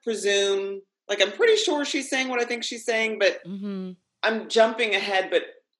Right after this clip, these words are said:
Speaker 1: I, I reached out to every single one of the Russell Simmons survivors that I could. I don't even know why. It just felt like I wanted to, like, I, I reached Sherry Hines. We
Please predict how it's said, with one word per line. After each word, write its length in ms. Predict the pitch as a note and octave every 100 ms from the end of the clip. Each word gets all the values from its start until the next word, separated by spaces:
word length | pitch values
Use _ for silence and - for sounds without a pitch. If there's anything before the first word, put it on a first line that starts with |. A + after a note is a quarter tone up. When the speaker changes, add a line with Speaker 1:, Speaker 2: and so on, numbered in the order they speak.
| -
Speaker 1:
I, 200 | G#3 G3+
I 40 | G#3
reached 280 | A3 D#4 -
out 200 | A#3+ G#3+
to 180 | A3 -
every 260 | F#3 G3 G#3
single 340 | G#3+ F#3+ F#3
one 180 | F3 F3
of 100 | D#3+
the 80 | D#3+
Russell 280 | D3 -
Simmons 320 | - D#3+ D3+ D#3+
survivors 420 | C#3+ C#3+ C#3 C#3
that 140 | C3+
I 80 | B2 - - -
could. 320 | D3+ - - - _ _ _ _ _ _ _ -
I 120 | A3
don't 160 | A#3+
even 220 | A3+ G3+ F#3
know 140 | E3+ C#3+
why. 680 | D3 D3 B2+ G#2+ G2 - -
It 100 | -
just 280 | G#3 - -
felt 260 | A3 A3
like 260 | F#3+ F#3 -
I 100 | F3+
wanted 260 | F#3 G3+ G3+
to, 100 | G3
like, 260 | F3 F3 - _ -
I, 220 | G#3+ A#3 A3
I 80 | A3
reached 380 | G#3+ C#4+ -
Sherry 400 | - - G#3+ G#3
Hines. 520 | G3 F#3+ F#3 F3+ F3
We 100 | F3